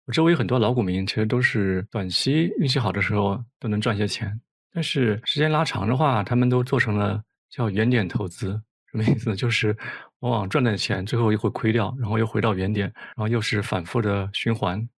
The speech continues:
所以能够实现长期稳定的复利增长，这个的确是非常罕见的。所以我觉得这位大佬必然也是有两把刷子的。那为什么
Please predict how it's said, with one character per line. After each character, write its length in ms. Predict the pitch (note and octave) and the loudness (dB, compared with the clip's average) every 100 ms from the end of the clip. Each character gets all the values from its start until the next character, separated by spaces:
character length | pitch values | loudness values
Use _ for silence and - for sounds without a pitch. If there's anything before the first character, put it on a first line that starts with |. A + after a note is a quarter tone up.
| _ - | _ -2
所 120 | D#3+ | 0
以 20 | |
能 100 | B2+ | 2
够 140 | D#3 D#3 | 2 2
实 140 | - | 2
现 180 | D3+ C3 | 2 2
长 260 | A2 G#2 | 0 0
期 160 | A#2+ E3+ | 2 2
稳 220 | C3 E2+ | 2 2
定 140 | C#3+ C#3 | 2 2
的 100 | A2 | 0
复 160 | - | 0
利 140 | C3 A2 | 2 2
增 180 | C3 | 2
长， 220 | B2 F2+ F#2 | 0 -2 -2
这 120 | A2+ | 0
个 240 | G2+ G2 - | 0 -2 -4
的 120 | A#2+ | -6
确 160 | - D3+ | -2 0
是 120 | A#2+ | 0
非 80 | B2+ | 0
常 140 | C#3 | 0
罕 240 | - F2 E2+ | -2 -4 -2
见 240 | C3+ B2+ | 0 0
的。 80 | F2+ B2 | -2 -10
所 60 | - | -8
以 40 | B2+ | -4
我 40 | |
觉 120 | G2+ | -2
得 60 | G#2+ | 0
这 120 | C3+ | 2
位 80 | B2+ | 2
大 160 | A2+ A2 | 2 2
佬 160 | F#2+ G#2 - | 0 -4 -2
必 80 | |
然 100 | A#2+ | 0
也 100 | A#2 | 0
是 220 | F#2+ - A2 | 0 -2 0
有 60 | |
两 160 | G#2 A2 | 0 0
把 120 | F#2+ | 0
刷 240 | - A2 | 0 0
子 140 | A2 G#2+ | 0 -2
的。 100 | F2+ | -2
那 80 | G3+ | 2
为 100 | A3 | 2
什 120 | - | 2
么 220 | G#2 G2+ | 0 0